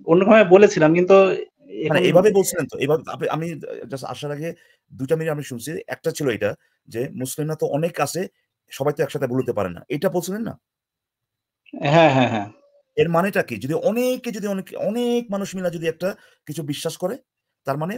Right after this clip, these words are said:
Speaker 2: ওটা ভুল হতে পারবে না, যেহেতু অনেক মানুষ মিলা করতেছে, এটাই তো বলতে চাচ্ছেন নাকি?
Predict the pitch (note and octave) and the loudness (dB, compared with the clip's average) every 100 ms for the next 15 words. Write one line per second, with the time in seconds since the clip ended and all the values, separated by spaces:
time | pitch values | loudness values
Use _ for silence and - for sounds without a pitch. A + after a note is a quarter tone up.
0 | - B2+ C3+ F#3+ C3+ A#2+ D3 G2 F#2 D#2 | -8 -8 -6 -8 -6 -2 -2 -2 -8 -10
1 | - _ _ _ D#3 D#3+ F#3+ G#3 G3 D3+ | -18 _ _ _ -6 -4 -2 -4 -6 -8
2 | C#3 C3 - F#2+ F2 - E3 G3 F3+ C#3+ | -6 -6 -8 -12 -14 -10 -4 -2 -2 -4
3 | B2 G#2 G2 G2 F#2 | -6 -10 -12 -14 -16